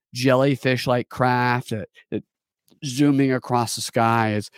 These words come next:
it, it's very obviously, there's so, so many questions that any reasonable person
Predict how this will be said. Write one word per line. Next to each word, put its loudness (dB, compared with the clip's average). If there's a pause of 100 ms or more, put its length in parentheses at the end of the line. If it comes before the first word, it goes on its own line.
(440)
it, -4
it's 2
very 4
obviously, 2
there's -2
so, 0 (180)
so -2
many 0
questions 0
that -6
any 0
reasonable 0
person -6